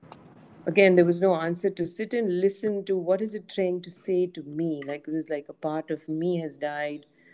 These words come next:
uh, out there in the world, you know, the feelings can be quite intense. A part of me is, is having cancer. A part of me is feeling desperate. And I feel that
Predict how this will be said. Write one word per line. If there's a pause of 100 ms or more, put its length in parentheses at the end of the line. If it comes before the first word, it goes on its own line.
(220)
uh,
out
there
in
the
world,
you
know,
the
feelings
can
be
quite
intense. (480)
A
part
of
me
is,
is
having
cancer.
A
part
of
me
is
feeling
desperate. (920)
And
I
feel
that